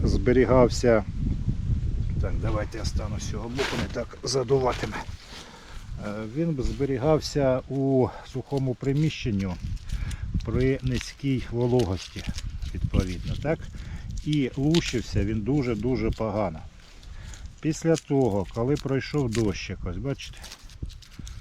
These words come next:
лущиться елементарно просто. Е, стосовно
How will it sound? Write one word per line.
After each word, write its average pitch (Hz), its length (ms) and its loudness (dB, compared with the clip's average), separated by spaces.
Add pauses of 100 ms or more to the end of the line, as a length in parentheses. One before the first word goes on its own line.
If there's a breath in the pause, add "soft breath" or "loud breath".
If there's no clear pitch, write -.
(120)
лущиться 117 480 -2
елементарно 110 760 2
просто. 123 560 0 (1000 loud breath)
Е, 110 500 -2
стосовно 151 920 4